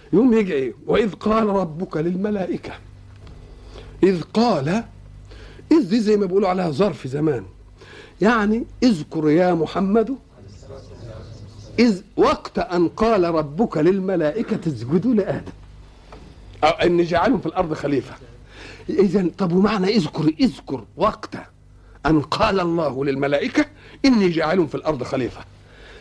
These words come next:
دي علشان ناخد منها لقطة إنه ما هوش قديم، إنما أوجده القديم. بس. يبقى فيه وقت قال ربنا كده،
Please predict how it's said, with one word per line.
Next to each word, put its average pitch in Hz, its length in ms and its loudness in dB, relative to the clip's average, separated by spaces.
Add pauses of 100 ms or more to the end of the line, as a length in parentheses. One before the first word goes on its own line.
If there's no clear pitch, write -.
(240)
دي 175 140 4
علشان 156 440 2
ناخد 170 280 0
منها 160 280 2
لقطة 190 380 -2 (560)
إنه 180 240 6
ما 190 120 4
هوش 170 180 -4
قديم، 143 500 -4 (1600)
إنما 190 300 4
أوجده 180 520 0
القديم. 127 540 -6 (1160)
بس. - 140 -10 (1700)
يبقى 131 240 2
فيه 208 140 2
وقت 202 400 2
قال 214 160 -2
ربنا 170 340 -2
كده، 113 240 -10